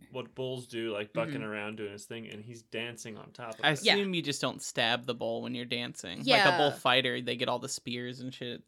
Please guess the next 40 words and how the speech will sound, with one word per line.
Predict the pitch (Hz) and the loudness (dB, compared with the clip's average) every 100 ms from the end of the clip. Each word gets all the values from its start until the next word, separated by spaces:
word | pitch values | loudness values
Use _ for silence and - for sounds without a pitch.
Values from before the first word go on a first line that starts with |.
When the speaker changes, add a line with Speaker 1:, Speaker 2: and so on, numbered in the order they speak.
| - | -8
Speaker 3:
kinda | 135 120 | -6 -4
sucks. | - 123 139 123 | -4 -4 -6 -6
Speaker 1:
Yeah. | 117 113 | -4 0
Speaker 2:
Yeah, | 269 226 202 202 | 4 6 6 6
I | 254 | 4
don't | 285 | 4
know | 254 | 2
if | 226 | 0
you | |
guys | 202 190 | 0 2
have | 185 | 2
ever | 165 165 | 2 0
seen | 175 165 | -4 -2
those, | 160 151 | -2 0
like, | 156 156 165 | 0 0 -2
ancient | 160 160 160 - | -2 -2 -4 -4
Etruscan, | 156 - 147 143 - 147 147 | -6 0 0 0 2 0 0
like, | 143 151 - | -2 -6 -6
wall | 147 139 | 0 2
mosaics | 147 147 139 143 143 139 | 2 0 2 4 4 0
of | 147 | -4
people, | 151 139 151 | -4 0 2
like, | 143 135 | 2 2
doing | 143 135 | -2 2
backflips | 127 131 - 139 - | 2 0 -4 -6 0
off | 135 - | -2 -2
the | 143 | -4
bulls | 139 139 131 135 | -2 0 0 0
and, | |
like, | 135 135 | -2 0
dancing | 131 131 143 | -2 -2 -2
around | 131 127 131 | -2 0 0
them | 135 | 0
while | 127 | -2
the | 131 | 0
bull's, | 135 131 123 | -2 0 -4
like, | 123 - | -6 -2
running | 143 127 | -2 0
around | 123 127 120 | -2 0 -2
and | 127 131 | -2 -4